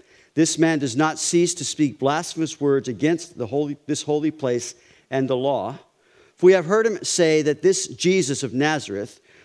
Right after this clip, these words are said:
will destroy this place and change the customs which Moses delivered to us." And all who sat in the council, looking steadfastly at him, saw his face as the face of an angel. So, Lord, we thank you again,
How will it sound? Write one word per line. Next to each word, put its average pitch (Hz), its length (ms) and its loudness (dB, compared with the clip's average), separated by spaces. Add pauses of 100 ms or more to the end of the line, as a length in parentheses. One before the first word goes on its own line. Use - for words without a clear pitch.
(160)
will 147 120 2
destroy 180 480 4
this 185 180 0
place 131 400 -2
and 127 120 -2
change 175 320 4
the 139 100 -4
customs 139 520 -4
which 135 160 -4
Moses 135 380 0
delivered 135 400 -2
to 151 240 2
us." - 320 -10 (800)
And 147 120 4
all 214 240 2
who 208 120 -2
sat 180 400 0
in 160 140 2
the 151 80 0
council, 151 800 -4 (300)
looking 190 420 2
steadfastly 170 880 -2
at 110 240 -6
him, 98 240 -10 (340)
saw 175 280 2
his 190 260 -2
face 139 400 0
as 131 240 -4
the 127 80 -6
face - 560 -2 (320)
of 120 140 -4
an 123 80 0
angel. 101 440 -4 (440)
So, 151 160 2
Lord, 156 200 4
we 151 120 2
thank 160 340 0
you 139 80 2
again, 120 480 -2